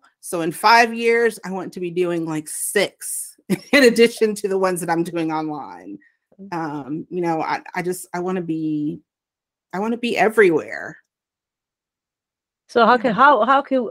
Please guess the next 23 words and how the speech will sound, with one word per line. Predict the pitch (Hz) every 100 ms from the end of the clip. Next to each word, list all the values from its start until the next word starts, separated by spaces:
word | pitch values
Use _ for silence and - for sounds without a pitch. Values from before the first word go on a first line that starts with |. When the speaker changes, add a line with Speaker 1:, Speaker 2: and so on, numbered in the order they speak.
| -
Speaker 2:
uh, | 208 220 -
uh, | 226 - 208
we | 220
have, | 254 247
'cause | 226 208
we | 339
have, | 349 254 196
this | 302
is | 220
global, | 240 233 185
by | 185 170
the |
way. | 160 143 165
This | 202 285
is | 330
international. | 269 240 233 220 226 208
This | 190 269
is | 233
global. | 202 185 175 196 - _ _ _ _ _ _ _ _ _ _
What | 202 254 269
do |
you | 330 320
need? | 240 233 208 185 196